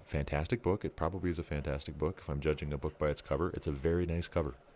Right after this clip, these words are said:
It's very lovely. It looks like a blackboard with all of these happy, uh, pieces of art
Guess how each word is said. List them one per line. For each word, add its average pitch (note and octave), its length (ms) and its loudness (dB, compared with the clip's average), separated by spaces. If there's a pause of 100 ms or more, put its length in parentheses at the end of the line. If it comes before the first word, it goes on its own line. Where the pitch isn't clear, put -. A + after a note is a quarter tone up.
(120)
It's E2 160 -4
very F2+ 420 4
lovely. E2 380 4 (320)
It - 180 -6
looks - 240 -2
like F2 380 2
a E2+ 60 0
blackboard G2 720 4 (540)
with F2 340 6
all F2 200 4
of F2+ 140 2
these F2+ 480 0 (280)
happy, G2 720 2 (360)
uh, F#2 340 2 (420)
pieces F#2+ 260 -2
of F#2 120 0
art G2+ 360 0